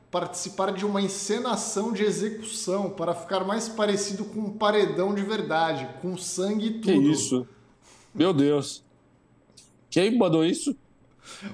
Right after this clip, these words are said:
Speaker 1: Pô, grande Bruno Reichert aqui, né?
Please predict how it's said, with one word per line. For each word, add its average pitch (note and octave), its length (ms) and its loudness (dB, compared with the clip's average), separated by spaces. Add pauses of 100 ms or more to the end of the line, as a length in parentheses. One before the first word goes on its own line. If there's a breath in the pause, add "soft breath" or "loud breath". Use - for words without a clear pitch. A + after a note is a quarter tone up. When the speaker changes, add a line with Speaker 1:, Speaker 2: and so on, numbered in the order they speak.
(120)
Speaker 1:
Pô, D#3 140 -6
grande F3 320 -2
Bruno F#3+ 340 -2
Reichert D#3 760 -2
aqui, C3+ 340 -8
né? C#3 240 -8